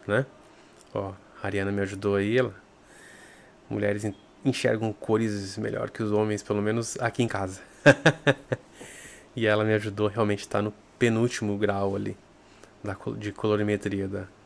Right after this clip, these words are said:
da tabela de colorimétrica do teste da Labcom. Então vamos ver agora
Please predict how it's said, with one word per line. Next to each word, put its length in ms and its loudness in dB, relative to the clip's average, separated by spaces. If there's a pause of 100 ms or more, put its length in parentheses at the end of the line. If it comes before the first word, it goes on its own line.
(200)
da 80 4
tabela 420 6
de 80 -4
colorimétrica 840 -2
do 80 -12
teste 300 -4
da 80 0
Labcom. 400 -10 (1080)
Então 260 2
vamos 300 8
ver 160 12
agora 420 12